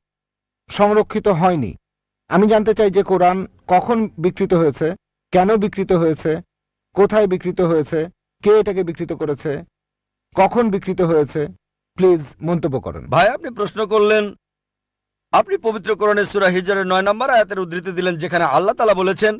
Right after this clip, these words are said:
Speaker 2: যে, "আমি কোরআন অবতীর্ণ করেছি আর আমি সংরক্ষণ করব।" তাহলে কোরআন বলছে যে কোরআন বিকৃত হয়নি।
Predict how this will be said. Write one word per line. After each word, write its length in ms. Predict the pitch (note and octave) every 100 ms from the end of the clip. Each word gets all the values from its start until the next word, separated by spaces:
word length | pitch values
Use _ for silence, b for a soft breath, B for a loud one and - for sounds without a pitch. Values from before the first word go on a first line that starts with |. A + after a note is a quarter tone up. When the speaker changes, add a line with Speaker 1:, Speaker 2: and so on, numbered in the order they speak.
| - _
Speaker 2:
যে, 160 | C3 D#3+ -
"আমি 280 | D3 C#4 -
কোরআন 260 | C#4+ B3+
অবতীর্ণ 400 | A3+ G#3+ A3 A3+
করেছি 440 | A3 B3+ - C#4 C#4+
আর 160 | - F#3+
আমি 240 | F#3 B3+
সংরক্ষণ 460 | - A#3 A3 - G3+
করব।" 340 | F#3+ A3 F#3+ - _ _
তাহলে 220 | E3 F3+
কোরআন 280 | F3 F#3 G#3+
বলছে 280 | A#3 A#3+ C#4 F4+
যে 100 | G#4+
কোরআন 440 | G#3 A3 A3 B3+
বিকৃত 380 | F3+ F#3 A3 G#3+
হয়নি। 500 | G3 D3+ A3 A#3+ D#3+